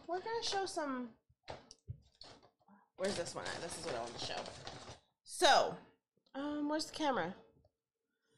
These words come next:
<coughs> These,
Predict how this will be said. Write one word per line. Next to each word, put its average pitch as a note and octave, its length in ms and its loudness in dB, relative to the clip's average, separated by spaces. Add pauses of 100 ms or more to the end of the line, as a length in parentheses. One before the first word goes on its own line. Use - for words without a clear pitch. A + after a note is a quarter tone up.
(280)
<coughs> - 1600 8
These, D#4+ 720 8